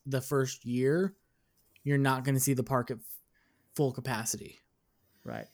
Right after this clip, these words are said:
Speaker 1: Um, bare minimum for a year. And so, but Disney wants to still do something to where they can get consistent revenue. So they're gonna add back some type of pass. But if you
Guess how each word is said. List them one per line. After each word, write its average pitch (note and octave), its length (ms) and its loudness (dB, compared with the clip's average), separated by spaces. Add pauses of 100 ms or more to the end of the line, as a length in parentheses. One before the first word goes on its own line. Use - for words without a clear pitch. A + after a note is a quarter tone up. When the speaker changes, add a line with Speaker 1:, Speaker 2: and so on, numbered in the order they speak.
(120)
Speaker 1:
Um, A2+ 420 0
bare C3+ 220 4
minimum B2 420 2
for A#2+ 220 -4
a A2 60 -2
year. A2+ 380 -4
And B2 180 -4
so, A#2 400 -2 (540)
but C#3+ 140 2
Disney D#3+ 320 6
wants C3 560 0
to B2 500 2 (100)
still F3+ 340 4
do E3 160 6
something C#3+ 520 4
to C3+ 80 0
where B2+ 200 4
they B2 160 4
can A#2+ 320 0
get A2+ 400 -4
consistent C3 640 2
revenue. A#2+ 480 0
So B2 160 -2
they're A#2+ 100 0
gonna A#2 280 -2
add C3 320 0
back A#2 420 -2 (480)
some G3 420 4
type C3+ 280 2
of A#2+ 100 -4
pass. A2+ 600 -4
But B2 260 -2
if C3 160 -6
you B2+ 440 0